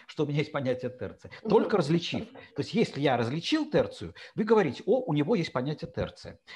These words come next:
Speaker 1: Если, э, ворона различила, э, отличила камешек от, э, червячка, значит,
Speaker 2: Мгм.
Speaker 1: у неё есть, ну, давайте шаблон, шаблон червячка и шаблон,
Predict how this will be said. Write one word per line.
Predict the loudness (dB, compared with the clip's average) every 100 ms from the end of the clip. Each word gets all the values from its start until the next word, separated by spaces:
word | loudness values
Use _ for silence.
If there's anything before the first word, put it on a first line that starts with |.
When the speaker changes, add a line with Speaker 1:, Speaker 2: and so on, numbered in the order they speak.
| -18 -8
Speaker 1:
Если, | -2 -2 -2 -2 -2 -4 -8 -10
э, | -4 2 2 4
ворона | 4 4 2
различила, | 0 -4 -8 -4 -2 -2 -4 -12 -8
э, | 0 0 0 -2
отличила | -2 -2 -2 -2 0
камешек | 0 0 -2 -6 -10 -6
от, | -6 -6 -12 _ -8
э, | -2 0 0 -4 -8 -20 -8
червячка, | -2 -2 -4 -2 -2 -4 -10 _ _ _ -20 -20 _
значит, | -4 -2 -4
Speaker 2:
Мгм. |
Speaker 1:
у |
неё | -6 -2 -2
есть, | -2 -10 -20 -6
ну, | 2
давайте | 2 2
шаблон, | -2 -2 -2 -4
шаблон | -4 -2 0 -2
червячка | -2 -6 -8 -4 -2
и | -2
шаблон, | -6 -6 -2 0 -2